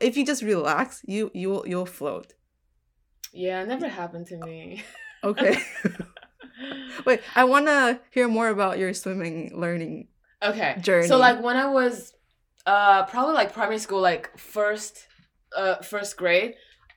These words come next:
Speaker 2: I took part in this swimming class, and, like, in, and I was all good with, like, oh, ha-, um, you know, holding onto this board, this, like, foam board, and then, like, splash in the water, whatever. I'm, like, all good. But once they're, like, start swimming, I'm like, "I don't know. How, how are they related?"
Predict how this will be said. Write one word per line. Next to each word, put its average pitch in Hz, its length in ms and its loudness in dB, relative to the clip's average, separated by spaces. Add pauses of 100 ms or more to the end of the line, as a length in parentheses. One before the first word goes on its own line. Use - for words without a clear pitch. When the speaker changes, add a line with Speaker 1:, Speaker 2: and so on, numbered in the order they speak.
Speaker 2:
I 202 460 6
took 247 200 -8
part 226 260 0
in 196 120 -8
this 180 240 -2
swimming 175 260 -6
class, - 340 -2
and, 196 140 -6
like, 190 180 0
in, 208 200 -10 (280)
and 269 220 0
I 277 120 8
was 349 260 -2
all 269 240 8
good 226 260 0
with, 214 120 -4
like, 196 220 4
oh, 185 180 4
ha-, - 240 -8 (240)
um, 180 240 2
you 180 100 -2
know, 185 100 -2
holding 214 240 -4
onto 190 240 -4
this 180 200 -4
board, 220 800 4
this, 190 220 -10
like, 185 160 0
foam 208 360 -8
board, 185 280 4
and 180 160 -8
then, 170 80 -6
like, 165 180 -2 (260)
splash 190 480 0
in 190 60 -8
the 180 80 -2
water, 220 380 2
whatever. 208 260 0
I'm, 185 140 0
like, 185 180 0
all 190 180 2
good. 180 200 0
But 180 100 2
once 208 300 -4
they're, 185 220 2
like, 170 220 0
start - 240 -4
swimming, 196 300 -6
I'm 160 140 -10
like, 160 160 -8
"I 151 120 -2
don't 262 180 0
know. 170 260 -2
How, 185 180 -4
how 196 140 -2
are 202 120 0
they 226 120 -2
related?" 190 480 -2